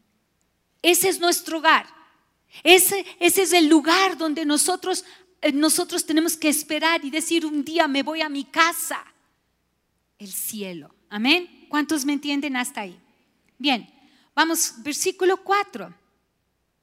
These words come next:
¿Cuántos entendieron todo lo, todo esto que expliqué? Está claro. No es que el mundo se va a acabar y pensamos que va a haber todas estas cosas, de estas explosiones, va a haber estas desintegraciones. No está hablando de eso en estos versículos, está hablando del fin de un periodo. Versículo cuatro.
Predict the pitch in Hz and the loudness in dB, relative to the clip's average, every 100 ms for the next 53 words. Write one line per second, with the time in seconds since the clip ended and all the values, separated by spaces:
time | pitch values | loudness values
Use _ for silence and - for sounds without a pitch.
0 | _ _ - 294 320 330 339 302 320 302 | _ _ -2 0 0 -2 -2 -2 0 0
1 | 330 339 302 320 330 302 294 302 285 285 | 0 -2 -4 -4 -2 -4 -4 -4 -4 -6
2 | 254 226 - 202 190 - 330 - 349 311 | -10 -12 -14 -14 -14 -4 -4 0 0 0
3 | 208 - - - 349 370 339 277 359 349 | -2 -14 -20 0 2 2 0 0 -2 -4
4 | 320 302 311 302 285 302 302 - 262 294 | -4 0 -2 0 2 4 2 0 -8 -8
5 | 311 311 - 226 226 - - 311 311 269 | -8 -8 -6 -6 -8 -16 -6 0 0 -2
6 | 311 330 302 247 285 285 - - 320 339 | -6 -2 -2 -2 -6 -4 -6 -6 -2 0
7 | 339 262 302 285 269 - 269 - 339 330 | -2 -4 -6 -6 -6 -8 -10 -6 -6 -6
8 | 262 294 277 302 311 220 269 - 262 254 | -4 -4 -4 -6 -6 -6 -8 -8 -8 -10
9 | 247 247 277 277 233 262 277 269 233 262 | -10 -10 -8 -8 -6 -10 -6 -8 -2 -2
10 | 277 269 - - - 233 240 277 - 311 | -2 -6 -10 -20 -8 -6 -4 -6 -8 -12
11 | _ _ _ - 240 233 226 - 208 226 | _ _ _ -4 -2 -2 -4 -12 -12 -12
12 | - 233 220 220 214 226 214 220 226 226 | -12 -12 -12 -14 -10 -10 -10 -10 -8 -10
13 | 208 202 214 202 214 202 196 185 170 175 | -12 -14 -14 -14 -14 -16 -16 -16 -20 -14
14 | 247 - 359 330 302 - 220 - - | -10 -4 -2 -2 -4 -2 -4 -4 -20